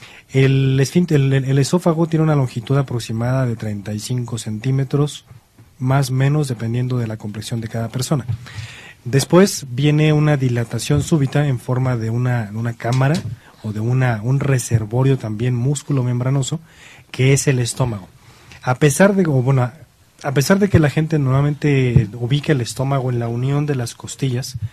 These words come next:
en lo que le conoce como la boca del estómago, en realidad el estómago está situado del lado izquierdo, debajo de las costillas del lado izquierdo, y no es palpable,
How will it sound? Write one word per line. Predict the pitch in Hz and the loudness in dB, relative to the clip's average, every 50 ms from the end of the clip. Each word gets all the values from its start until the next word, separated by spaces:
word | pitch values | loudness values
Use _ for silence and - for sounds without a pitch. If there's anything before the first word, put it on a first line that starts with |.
| - - - - - - | -14 -18 -20 -20 -16 -10
en | 120 113 | -8 -8
lo | 113 - | -8 -6
que | - 123 | -6 -6
le | 120 117 | -6 -6
conoce | - 120 120 123 - - 156 | -6 -6 -6 -4 -4 -6 -6
como | - 120 117 110 107 | -8 -8 -8 -8 -6
la | 110 110 | -6 -6
boca | 110 123 135 131 143 135 | -6 -8 -6 -4 -4 -4
del | 131 127 117 | -2 -2 -4
estómago, | 120 117 - - 123 120 117 117 143 - - - - - - - - - | -4 -4 -2 -2 0 0 0 -2 -4 -4 -6 -10 -18 -20 -20 -20 -6 0
en | 135 135 135 135 | 2 4 4 6
realidad | 139 139 143 143 143 143 147 135 147 160 160 160 | 6 6 6 6 6 4 2 2 2 2 2 0
el | 160 131 | -2 -2
estómago | 113 - - 131 139 143 131 120 | -4 -4 -4 -2 -2 -2 -2 -4
está | 107 - - 127 | -6 -6 -6 -6
situado | 117 131 123 - 127 127 131 131 120 | -4 -4 -4 -4 -2 -2 -2 -2 -2
del | 107 104 104 | -4 -6 -6
lado | 113 117 117 | -6 -6 -6
izquierdo, | 120 - - - - 151 143 123 - - _ _ - - - - - - - - - - | -6 -8 -6 -2 -2 0 0 -2 -4 -10 _ _ -20 -20 -20 -20 -20 -20 -20 -18 -12 -8
debajo | 127 120 135 131 127 143 143 - - 151 | -4 0 0 2 2 2 0 -2 -2 -4
de | 139 135 | -2 -2
las | 123 113 - - | -4 -6 -8 -8
costillas | - 120 - - 147 131 135 127 117 | -10 -10 -8 -6 -6 -4 -2 -4 -4
del | 110 110 110 | -4 -6 -4
lado | 117 123 120 | -4 -4 -6
izquierdo, | 113 - - - 135 131 135 143 151 156 160 - | -6 -8 -6 -4 -2 -2 0 -2 -4 -4 -6 -6
y | - 135 131 | -4 -2 -2
no | 127 127 131 127 127 | 0 0 0 0 0
es | 127 120 - | -2 -4 -4
palpable, | - 117 113 110 - - 131 127 117 107 110 | -6 -8 -8 -6 -4 -4 -2 -2 -2 -4 -8